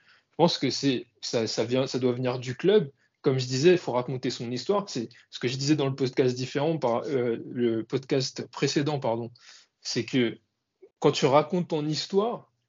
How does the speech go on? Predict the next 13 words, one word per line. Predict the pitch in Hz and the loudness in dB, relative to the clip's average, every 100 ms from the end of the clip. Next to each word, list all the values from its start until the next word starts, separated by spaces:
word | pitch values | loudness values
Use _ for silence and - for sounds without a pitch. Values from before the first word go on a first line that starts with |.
| _ | _
tu, | - 139 | -14 -14
tu, | - 135 | -12 -14
tu | - 143 | -6 0
inscris | 147 156 - 202 | 0 0 2 4
un | |
message | 180 185 196 165 | 4 2 2 0
dans | 156 | 0
la | 151 | 0
tête | 156 147 | -2 2
des | 170 | 2
gens. | 190 - - _ | 2 -2 -10 _
Et | |
f-, | 127 | -6